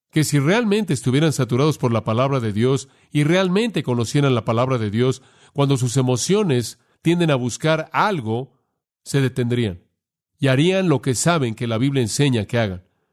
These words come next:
No lo que sus emociones quieren que hagan, aunque sus motivos parezcan estar bien en el momento.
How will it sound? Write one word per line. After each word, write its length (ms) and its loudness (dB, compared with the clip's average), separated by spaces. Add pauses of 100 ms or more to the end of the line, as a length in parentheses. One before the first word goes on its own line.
(440)
No 140 2
lo 140 2
que 120 0
sus 200 -2
emociones 760 0
quieren 320 0
que 140 -4
hagan, 400 -2 (480)
aunque 260 0
sus 220 0
motivos 540 0
parezcan 500 -2
estar 340 -2
bien 200 2
en 120 0
el 100 0
momento. 500 -2